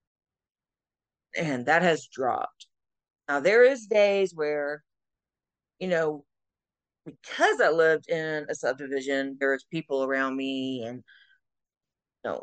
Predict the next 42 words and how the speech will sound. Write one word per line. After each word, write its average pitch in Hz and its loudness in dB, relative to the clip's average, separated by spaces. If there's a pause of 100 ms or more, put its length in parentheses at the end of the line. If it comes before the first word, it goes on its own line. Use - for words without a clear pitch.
a - -18 (580)
dear 175 4
friend 147 -2
that - -6
was 147 -6 (120)
close, 143 0
and 139 -6 (540)
now 147 0
I'm 147 0
definitely 190 2
not 156 0
close 202 -2
to 156 -4
her, 147 0
you 160 -6
know, 143 -4
not 165 -4
close 196 2
to 180 -2
her 147 4
as 147 0
in, 139 -6 (140)
you 131 -8
know, - -6 (300)
miles. - -2 (520)
<laughs> 294 -6
We're 170 -6
still 160 2
close. - -8 (400)
But, 160 4 (200)
<clears throat> - -20
you - -14 (1000)
know, 185 2 (1300)
I 185 4
do 196 2
miss 196 -2
that, - -10 (280)
'cause 156 -12
sometimes 165 -4
she 160 -8
would 147 -6
just - -4